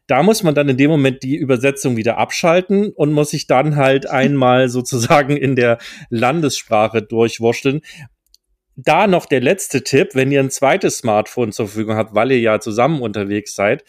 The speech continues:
dann könnt ihr da den Google-Übersetzer draufpacken und, äh, mit dem könnt ihr einfach, äh, quasi über diesen Bildschirm fahren und der übersetzt dann euch live die Schrift, die da auf dem Bild zu sehen ist. So kann man sich quasi dann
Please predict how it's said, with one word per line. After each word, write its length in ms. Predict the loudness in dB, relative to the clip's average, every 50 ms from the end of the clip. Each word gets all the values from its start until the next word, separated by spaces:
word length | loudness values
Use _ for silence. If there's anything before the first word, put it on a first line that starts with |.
| -20 -20 -20 _ _ _
dann 180 | -4 -4 -4 -2
könnt 220 | -2 -2 -2 0
ihr 80 | 0 0
da 160 | 0 0 0
den 160 | 0 -4 -2
Google-Übersetzer 840 | -2 0 0 2 2 2 2 0 0 2 2 0 0 0 0 -2 -2
draufpacken 800 | 0 -2 -2 -2 -2 -4 -8 -10 -10 -10 -8 -6 -6 -8 -8 -10
und, 400 | -10 -10 -8 -8 -8 -8 -10 -8
äh, 240 | -6 -4 -4 -4 -6
mit 200 | -8 -6 -2 0
dem 180 | 0 0 0
könnt 220 | -2 -4 -4 -4 -4
ihr 100 | -4 -2
einfach, 500 | -2 -2 -2 0 2 2 2 2 0 -4
äh, 260 | 0 2 2 2 0
quasi 480 | 0 -2 0 2 2 2 0 -2 -4 -6
über 320 | -4 -4 -4 -2 -2 -2
diesen 500 | 0 -2 -4 -4 -6 -8 -8 -10 -14 -4
Bildschirm 500 | -2 -2 -2 0 0 0 0 0 0 -2
fahren 500 | -6 -4 -4 -2 0 0 0 0 -2 -4 -6 _ -18 -20 -20 _ _
und 180 | -6 -6 -4 -4
der 80 | -6
übersetzt 480 | -4 -4 -4 0 0 0 -2 -2 -2 -2
dann 140 | -2 -2 -2
euch 260 | -2 -4 -4 -2 -2
live 440 | -2 0 2 2 0 0 -2 -6 -14 _ _
die 160 | -6 -6 -4
Schrift, 460 | -4 -4 -2 0 0 0 -2 -6 -10 -8
die 80 | -2
da 140 | -2 0 0
auf 120 | -2 -4
dem 80 | -6 -4
Bild 220 | -2 -2 -2 -2
zu 100 | -4 -10
sehen 280 | -8 -6 -4 -2 -2 -2
ist. 120 | -4 -6
So 200 | -6 -8 -10 -10
kann 200 | -8 -4 -2 0
man 160 | 2 2 2 0
sich 160 | 0 -2 -2
quasi 380 | -2 0 2 2 2 0 0
dann 320 | 0 0 0 0 -2 -2